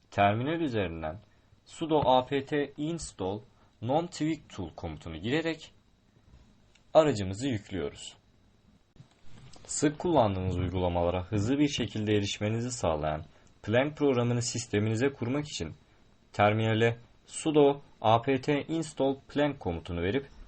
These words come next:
enter'lıyoruz. Temamızı yüklemek için Lomlook sitesini kullanacağız.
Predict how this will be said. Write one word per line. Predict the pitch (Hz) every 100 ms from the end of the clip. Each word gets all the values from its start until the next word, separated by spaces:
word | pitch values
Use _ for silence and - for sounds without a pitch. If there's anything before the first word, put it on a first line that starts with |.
| -
enter'lıyoruz. | 110 104 - 65 62 57 - - - - - - _ _ _
Temamızı | - 127 156 165 147
yüklemek | 135 143 147
için | 143 - 131 123
Lomlook | 139 139 143 143
sitesini | - - - 92
kullanacağız. | - 80 76 73 90 131 -